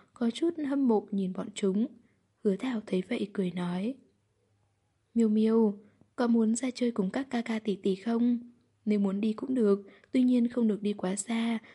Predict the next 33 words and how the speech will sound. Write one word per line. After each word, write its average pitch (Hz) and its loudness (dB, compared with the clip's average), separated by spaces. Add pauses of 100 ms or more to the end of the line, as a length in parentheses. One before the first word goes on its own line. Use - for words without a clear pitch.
(120)
bằng 226 2
không 226 0
nương 220 2
sẽ - -6
lo 220 -4
lắng." 208 -2 (1500)
"Dạ." 202 -2 (1080)
Hào 208 2
hứng 185 0
đáp 269 -6
lại 302 -2
một 196 -2
tiếng, 208 0 (280)
Miêu 269 4
Miêu 269 6
vội 208 0
vàng 185 -4
chạy - -8
đi. 240 0 (1080)
Giặt - -6
quần 190 -4
áo 180 -4
ở 240 0
bên 214 -2
cạnh, 214 -4 (320)
Lý 226 4
Thị 262 -2
nghe 247 0
thấy 233 -2
Hứa 208 0
Thảo 208 -4
xưng 220 -2
nương, 233 4